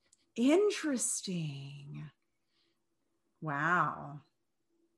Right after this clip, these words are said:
Yeah, I don't, I don't, I don't think that's,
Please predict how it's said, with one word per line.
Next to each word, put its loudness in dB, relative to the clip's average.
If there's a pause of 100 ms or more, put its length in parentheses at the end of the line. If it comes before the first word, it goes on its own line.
(600)
Yeah, -2
I -2
don't, 4 (260)
I -10
don't, -4 (240)
I 2
don't -2
think -6
that's, -6